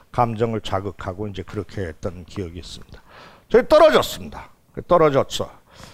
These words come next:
그래서 저 선거에서 떨어져서, 어, 놀랐죠. 저는 투표를 하기 위해서 마지막 날 유세 현장에서 제가 막 사회를 보면서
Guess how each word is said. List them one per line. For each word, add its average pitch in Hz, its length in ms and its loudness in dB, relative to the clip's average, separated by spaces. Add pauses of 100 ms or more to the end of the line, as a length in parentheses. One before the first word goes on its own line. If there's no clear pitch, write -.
그래서 170 140 0
저 175 160 4
선거에서 170 580 4
떨어져서, 170 800 2 (2500)
어, 82 420 -20 (140)
놀랐죠. 156 640 4
저는 180 400 4 (380)
투표를 233 380 6
하기 196 120 2
위해서 196 240 6
마지막 175 420 4 (120)
날 175 300 6
유세 156 340 4
현장에서 143 640 2
제가 143 260 2
막 123 120 2
사회를 165 360 4
보면서 135 500 0